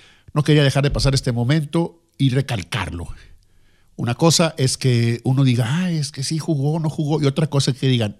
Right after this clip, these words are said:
"Lo ganó y lo salvó". Y ahí están, ¿sí? En el, en, en el box score oficial que quedará supuestamente, yo creo, no supuestamente, quiere decir que quedará para que los papás, las familias de ellos,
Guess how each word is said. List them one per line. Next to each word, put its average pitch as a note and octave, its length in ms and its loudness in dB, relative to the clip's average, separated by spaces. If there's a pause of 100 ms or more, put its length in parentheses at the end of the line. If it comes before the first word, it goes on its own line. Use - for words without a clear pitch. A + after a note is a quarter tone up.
"Lo G#2+ 240 -2
ganó G3+ 480 0
y A#2 80 0
lo F#2+ 140 -2
salvó". F2 580 0 (420)
Y C3+ 120 2
ahí G3+ 200 2
están, F#3+ 680 -2 (160)
¿sí? - 420 0 (800)
En B2+ 240 4
el, B2+ 260 4
en, A#2 200 -2
en A2+ 160 0
el A#2 180 0
box F#3+ 320 -2
score F3 440 -2
oficial C3+ 720 0
que A#2+ 160 -4
quedará A#2 340 0
supuestamente, B2 800 -2
yo C#3+ 140 2
creo, E3+ 440 2 (380)
no D#3 80 2
supuestamente, C#3 640 2
quiere C#3+ 160 0
decir C#3 320 2 (340)
que A2+ 120 -6
quedará C3 580 2
para A#2+ 280 0
que A2+ 220 0
los A2+ 200 -2
papás, D#3+ 520 -2
las A#2+ 140 -4
familias D#3+ 560 4
de B2 180 4
ellos, G3+ 400 0